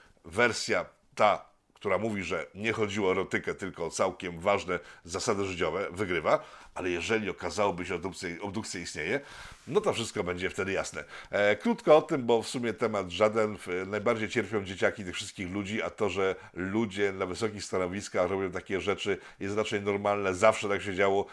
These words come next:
i tak zawsze dziać się będzie. Tyle, że w tym przypadku mówimy o sytuacji i organizacji, która bardzo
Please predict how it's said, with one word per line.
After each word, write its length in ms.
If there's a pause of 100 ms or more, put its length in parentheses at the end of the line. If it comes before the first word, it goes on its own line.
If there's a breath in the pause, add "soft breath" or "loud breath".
(160 loud breath)
i 80
tak 180
zawsze 360 (220)
dziać 240
się 200
będzie. 400 (340 loud breath)
Tyle, 240
że 140
w 60
tym 160
przypadku 520
mówimy 320
o 100
sytuacji 680 (220 loud breath)
i 80
organizacji, 640
która 240
bardzo 500